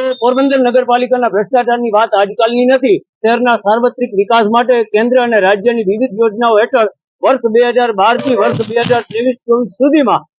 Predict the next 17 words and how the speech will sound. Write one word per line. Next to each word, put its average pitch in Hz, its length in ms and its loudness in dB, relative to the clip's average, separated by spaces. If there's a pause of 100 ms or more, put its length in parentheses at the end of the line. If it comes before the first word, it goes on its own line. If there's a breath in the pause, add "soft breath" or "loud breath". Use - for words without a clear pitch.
પોરબંદર 262 480 0
નગરપાલિકાને 247 840 0 (320)
અંદાજે 254 440 2
છ - 180 -10 (220)
હજાર 269 180 2
કરોડ 254 280 0
રૂપિયા 240 260 -2
જેવી 233 240 0
આર્થિક 226 360 -2 (220)
રકમની 240 400 -2
મદદ 214 300 0
મળી 262 240 0
છે, 202 160 2 (360)
જેમાં 233 220 0
પ્રધાનમંત્રી 226 680 0
આવાસ 220 380 2
યોજના, 233 460 0